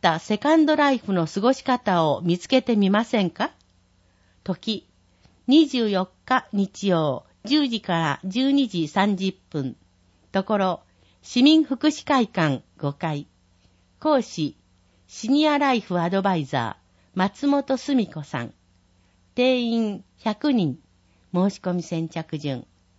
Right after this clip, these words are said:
申し込み、十五日金曜までに、電話、ファックス、またはEメールで、経営企画課、電話、零八四八六七六二七零、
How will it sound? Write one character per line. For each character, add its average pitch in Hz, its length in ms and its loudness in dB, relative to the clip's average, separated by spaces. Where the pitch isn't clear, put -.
申 254 200 2
し - 140 -12
込 254 140 0
み、 233 280 0
十 285 260 2
五 262 120 2
日 190 520 -2
金 277 300 4
曜 277 260 4
ま 202 140 2
で 180 160 -2
に、 160 240 -2
電 254 320 2
話、 220 260 0
フ 294 100 0
ァ - 20 0
ッ - 40 0
ク - 100 -20
ス、 - 340 -6
ま 202 140 0
た 294 160 2
は 240 160 2
E 247 280 4
メ 262 260 4
ー 196 40 -2
ル 151 140 -2
で、 156 260 -2
経 277 600 0
営 262 60 -2
企 - 200 -8
画 214 300 0
課、 - 280 -2
電 196 340 0
話、 175 220 -4
零 294 220 2
八 302 380 -4
四 220 180 -2
八 202 520 -6
六 196 300 -2
七 208 420 -2
六 220 320 -2
二 277 260 2
七 180 360 -2
零、 160 340 -2